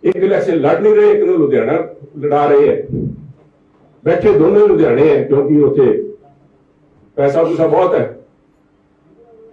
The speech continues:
ਪਰ ਇੱਕ ਮਿੰਟ ਪਲੀਜ਼, ਪ੍ਰੋਬਲਮ ਕੀ ਹੈ?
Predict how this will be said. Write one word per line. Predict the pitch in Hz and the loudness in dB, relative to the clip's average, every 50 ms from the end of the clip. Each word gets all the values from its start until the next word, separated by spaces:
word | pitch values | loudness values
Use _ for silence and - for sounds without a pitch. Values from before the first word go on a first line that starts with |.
| _ _ _ _ _ _ - | _ _ _ _ _ _ -8
ਪਰ | 247 - - - - - _ _ _ _ _ _ _ _ _ - | -6 -6 -6 -8 -10 -18 _ _ _ _ _ _ _ _ _ -2
ਇੱਕ | 196 214 214 208 | 0 0 2 0
ਮਿੰਟ | 208 208 - 208 | 0 0 -2 -2
ਪਲੀਜ਼, | 180 202 196 - - - - - _ _ _ _ _ _ _ _ _ _ _ _ _ _ _ _ _ _ _ _ _ _ _ _ _ _ _ _ _ _ _ _ _ _ _ _ 147 _ _ _ _ _ _ _ _ _ _ _ _ _ _ _ _ _ | 0 -2 -2 -2 -4 -8 -14 -18 _ _ _ _ _ _ _ _ _ _ _ _ _ _ _ _ _ _ _ _ _ _ _ _ _ _ _ _ _ _ _ _ _ _ _ _ _ _ _ _ _ _ _ _ _ _ _ _ _ _ _ _ _ _
ਪ੍ਰੋਬਲਮ | - 220 - - - - 294 269 | -4 -2 -2 0 0 2 0 0
ਕੀ | - 277 233 - | 0 0 0 0
ਹੈ? | - - - - - | 0 0 -2 -6 -8